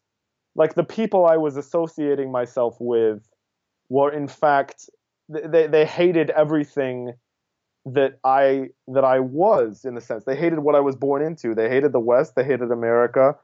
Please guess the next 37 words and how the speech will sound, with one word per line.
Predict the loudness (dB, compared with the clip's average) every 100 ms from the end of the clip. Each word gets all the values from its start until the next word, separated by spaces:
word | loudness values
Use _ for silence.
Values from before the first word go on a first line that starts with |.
| _ _ _
They | 0 0
hated, | 0 0 2 4 4 2
uh, | -2 -4 -6 -8 -12
you |
know, | -8 -2
my, | -2
my, | 0 -2 -2 -4
my | -8 -6
family's | 0 0 2 0 -2
traditions | -4 -2 -2 -2 -6 -4
and | -4
the |
traditions | -2 -2 -2 -4 -2
that | 2
I | 4 4
had, | 4 0 _ _ _ _ _ -16
you | -4
know, | -2 0
been | -2 -2
born | 0 0 2
with | 0 0
and | -2
brought | 0 2
up | 2 0
with | -6
and | -6
abandoned. | -6 -6 -6 -6 -8 -8 _ _ _ _
And | -6 0
that | 0 0
was | -4
something | -6 -6
I | -2
found | -2 -2
very | -2 -2
difficult | -4 -8 -6 -6
to | -2
reconcile. | 0 -2 -6 -2 -2 -2